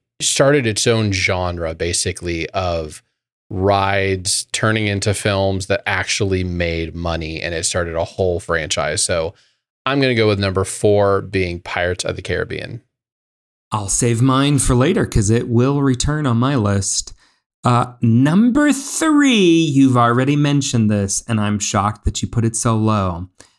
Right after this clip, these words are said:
Speaker 2: because for me, number three is The Princess Diaries.
Speaker 1: Mm.
Speaker 2: I love this movie. I think it is funny.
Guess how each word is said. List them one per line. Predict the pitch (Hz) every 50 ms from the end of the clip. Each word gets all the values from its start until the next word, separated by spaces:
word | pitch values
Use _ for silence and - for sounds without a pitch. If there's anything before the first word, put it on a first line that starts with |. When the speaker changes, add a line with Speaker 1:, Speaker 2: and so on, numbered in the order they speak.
| _ _ _
Speaker 2:
because | 107 104 - 117 -
for | - - 127 117
me, | 113 120 131 127 123 113 104 104 101 101
number | 101 110 107 117 110 131
three | 120 123 - - 120 110 104 92 85 82 80 80 82 - _ - _ - _ _ _ _ _ _ _ _
is | 131 113 - 107
The | 123
Princess | - - - 110 95 90 - 104 95 -
Diaries. | - 104 98 82 78 73 67 71 67 - - - - - - - - - -
Speaker 1:
Mm. | - 98 95 95 92 87 85 85 82 80 80 82 _ _ _ _ _ _ _ _ -
Speaker 2:
I | 139 131 117 117 117 117 117 117 120 120 120 120 123 127 127 120 - _ _ _ _ _ -
love | 123 123 123 123 117 110 107 104 101 98 98 95 90 - - - _ _ _ -
this | 110 104 104 104 110 101 - - -
movie. | 120 110 104 98 87 95 87 82 78 82 - _ - 113 - - -
I | - 120 117
think | 98 - 110 101
it | 117 107
is | 107 101 - -
funny. | - - - - 127 127 139 160 175 185 208 226